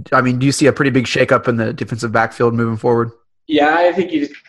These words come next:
Speaker 2: that the secondary, however you can just infuse it with more coverage talent, you do
Speaker 1: Yeah.
Speaker 2: it. And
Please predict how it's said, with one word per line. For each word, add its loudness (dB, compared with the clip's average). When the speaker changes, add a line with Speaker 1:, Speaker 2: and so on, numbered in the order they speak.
Speaker 2:
that 0
the -12
secondary, -2
however 2
you -4
can -14
just -8
infuse -4
it -4
with -16
more 0
coverage -6
talent, -10
you -14
do -8
Speaker 1:
Yeah. -6
Speaker 2:
it. -10
And -16